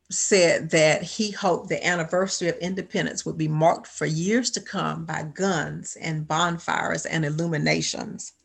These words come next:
Uh, because the first July fourth fireworks display happened in the middle of the Revolutionary War,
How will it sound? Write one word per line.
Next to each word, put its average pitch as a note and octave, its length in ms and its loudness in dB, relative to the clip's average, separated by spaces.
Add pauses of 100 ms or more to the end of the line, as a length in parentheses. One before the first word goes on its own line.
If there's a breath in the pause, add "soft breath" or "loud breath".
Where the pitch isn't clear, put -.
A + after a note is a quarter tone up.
(1040 loud breath)
Uh, D3+ 200 6
because E3 640 4
the E3+ 120 0
first A#3+ 480 4
July F3 260 4
fourth D#3+ 340 -2
fireworks D#3+ 680 -2
display D#3 460 -2
happened F3+ 420 -2
in D#3+ 100 -4
the D3+ 80 -2
middle F#3 360 0
of - 120 -6
the E3 120 -2
Revolutionary D#3 840 -2
War, D3+ 460 -4